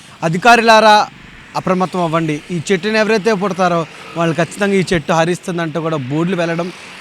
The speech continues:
చాలా వరకు కూడా భయపడ భ్రాంతులకు కూడా గురవడం కూడా జరిగింది. అంటే ఎంతోమంది, ఆ, కొంతమంది అధికారులు అయితే ముందుకు కూడా వచ్చిన పరిస్థితి కూడా లేదు. అయితే కొంతమంది అధికారులు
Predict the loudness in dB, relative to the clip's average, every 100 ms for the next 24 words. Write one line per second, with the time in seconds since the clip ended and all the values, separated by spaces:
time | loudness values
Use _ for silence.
0 | 2 4 6 2 0 0 0 0 2 0
1 | 0 -2 -6 -4 -2 -2 -6 -8 -6 -2
2 | -2 -2 -10 -20 -8 -2 2 2 2 -2
3 | -4 -6 -8 -8 -4 -4 -4 -6 -4 -4
4 | -4 -6 -14 -8 -4 -4 -4 -4 -4 -4
5 | 0 0 0 -2 -2 -2 0 0 0 -2
6 | -6 -8 -10 -10 -6 -6 -6 -6 -6 -6
7 | -6 -6 -4 -4 -2 -2 -4